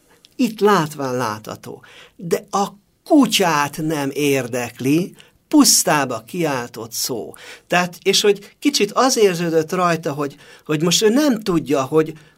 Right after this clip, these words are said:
hogy egy áldozatai vagy hősei egy olyan életformának, amit valamiféle szellemi génbankként kellene, ö, megörökíteni. Elég, hogy egy öt percre megölnek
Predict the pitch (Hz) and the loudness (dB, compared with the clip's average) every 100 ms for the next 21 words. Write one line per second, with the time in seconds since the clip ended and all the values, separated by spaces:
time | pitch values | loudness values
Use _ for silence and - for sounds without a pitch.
0 | _ 170 170 175 165 - _ _ _ - | _ -4 0 -2 -2 -12 _ _ _ -4
1 | 175 247 254 240 233 220 220 208 208 190 | 2 4 4 4 2 0 0 4 4 4
2 | 196 196 - 277 240 - 170 147 123 107 | 0 -2 0 2 2 0 -2 -2 -6 -10
3 | - _ _ _ _ _ _ _ - 170 | -20 _ _ _ _ _ _ _ -2 0
4 | 160 165 160 - 220 233 185 165 160 196 | 0 -2 -4 -2 2 4 4 4 4 4
5 | 170 151 - 147 139 139 135 147 175 175 | 4 -2 -6 -4 -2 -2 0 0 0 -2
6 | - - _ - 170 180 190 269 285 160 | -12 -20 _ -4 0 0 0 0 4 2
7 | 151 170 165 147 143 _ _ _ _ _ | 0 -2 0 0 -2 _ _ _ _ _
8 | - - - 247 214 156 139 131 180 165 | -8 -2 2 4 4 2 -2 -2 -2 0
9 | 127 147 135 131 - - 151 135 127 - | 0 0 0 -4 -12 -6 -2 -2 -2 -10
10 | - 196 175 147 135 131 120 113 - - | -4 0 2 2 -4 -6 -10 -12 -18 -20
11 | - _ - 147 139 139 135 _ _ 185 | -20 _ -10 -6 -4 -6 -8 _ _ 0
12 | 196 160 160 135 165 180 196 277 240 208 | 2 4 2 0 -2 -2 0 2 2 0
13 | 190 185 247 240 - 143 139 147 143 143 | 0 0 0 -2 0 0 0 0 2 0
14 | 135 131 120 117 113 - - | 0 -4 -4 -6 -12 -14 -20